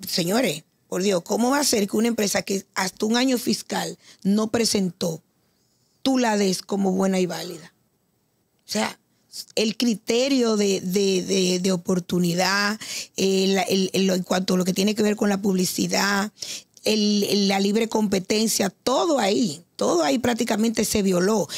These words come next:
Insisto, Carlos Pimentel hizo su trabajo, porque yo soy justa. Cuando él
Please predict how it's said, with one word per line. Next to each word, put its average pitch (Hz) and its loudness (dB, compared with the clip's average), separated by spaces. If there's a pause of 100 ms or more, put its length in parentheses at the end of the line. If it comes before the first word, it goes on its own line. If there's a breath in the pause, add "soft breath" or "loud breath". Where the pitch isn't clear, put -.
(160 loud breath)
Insisto, 226 0
Carlos 190 -2
Pimentel 247 0
hizo 208 0
su 190 -2
trabajo, 175 -8
porque 180 -6
yo 185 -2
soy 233 0
justa. 190 -2
Cuando 175 0
él 233 0